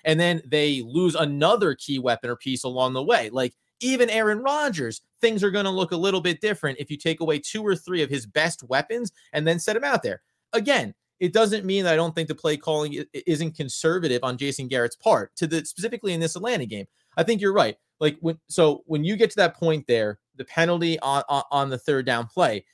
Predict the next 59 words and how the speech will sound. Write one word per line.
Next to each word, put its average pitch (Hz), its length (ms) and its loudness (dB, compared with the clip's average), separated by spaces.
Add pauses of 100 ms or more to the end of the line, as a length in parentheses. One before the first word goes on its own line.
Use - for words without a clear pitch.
(180)
you're 160 160 2
right. 160 400 4 (160)
Atlanta's 165 400 0
looking 170 180 -2
at 160 40 -2
it - 20 -8
and 160 80 -8
saying, 156 240 -2
"Listen, 156 280 -4 (300)
I 156 120 0
highly 160 520 -2
doubt 123 420 -2 (360)
that 135 200 0
they're 139 200 4
gonna 135 180 -2
try 139 220 2
to 123 80 0
go 131 260 2
for 170 280 -2
it 160 60 -4
here, 185 380 0
and 143 80 2
I'm 135 140 2
almost 147 340 0
willing 139 260 -2
to 143 120 0
bait 160 320 2
them 139 100 -2
into 120 160 -6
going 117 280 -2
for 190 180 -2
it - 40 -2
'cause 233 120 -8
we 247 80 -4
probably 226 320 4
feel 185 320 -2
like 139 180 0
we 143 100 -2
could 143 140 -8
stop 127 300 0
them 143 100 -6
if 131 140 -6
we 180 100 -4
needed 220 280 -4
to." 113 120 -8
Certainly, 113 460 2
that, 143 140 -2
that 190 100 0
may 208 80 2
be 190 100 -2
possible. 131 460 -2 (420)
But 208 140 6
then 226 240 4 (160)
the 185 80 -4
piece 247 240 -4
just 214 160 -4
before 294 300 0
that 156 180 2
is, 147 240 0